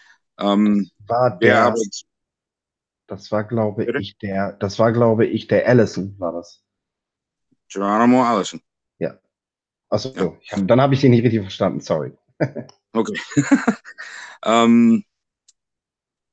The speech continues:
Speaker 1: da war Kyle Fuller allein in Undercoverage. Und wenn ihr wegen mehr zu Undercoverage verstehen wollt, ich, äh, stell gerade so eine Reihe zusammen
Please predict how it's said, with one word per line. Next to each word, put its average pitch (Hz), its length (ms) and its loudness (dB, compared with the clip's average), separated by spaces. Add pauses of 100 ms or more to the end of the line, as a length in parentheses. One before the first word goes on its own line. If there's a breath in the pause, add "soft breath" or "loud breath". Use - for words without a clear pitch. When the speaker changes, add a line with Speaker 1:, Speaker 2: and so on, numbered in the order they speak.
(280)
Speaker 1:
da - 280 -2
war 120 200 4
Kyle 123 420 2
Fuller 120 420 2
allein 101 400 2
in 110 220 -2
Undercoverage. 131 920 -2
Und 98 260 -2
wenn 117 140 0
ihr 107 420 -2
wegen 113 240 -2
mehr 113 200 -2
zu 110 160 -6
Undercoverage 104 960 -6
verstehen 104 460 -4
wollt, 104 320 -2
ich, - 400 -14
äh, 101 400 -2
stell 101 280 -4
gerade 98 280 -2
so 107 140 -6
eine 95 200 -2
Reihe 104 260 -2
zusammen 101 440 -2